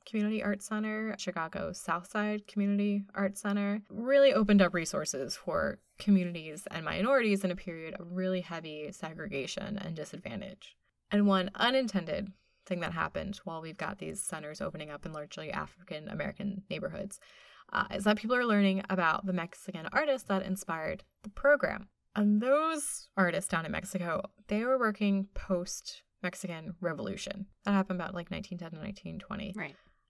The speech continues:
Speaker 1: And the theme of what they were doing was really appealing because they were using public art as a means to lift up typically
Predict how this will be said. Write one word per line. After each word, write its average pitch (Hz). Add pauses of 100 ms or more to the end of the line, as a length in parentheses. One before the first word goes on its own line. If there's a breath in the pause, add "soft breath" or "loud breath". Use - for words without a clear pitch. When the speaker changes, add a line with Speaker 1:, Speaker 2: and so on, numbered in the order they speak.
(160)
Speaker 1:
And 190 (800)
the 214
theme 226
of 262
what 214
they 202
were 190
doing 180
was 190
really 175
appealing 170 (180)
because 180 (640)
they 180
were 208
using 185
public 175
art 160
as 175
a 170
means 160
to -
lift 170
up -
typically 190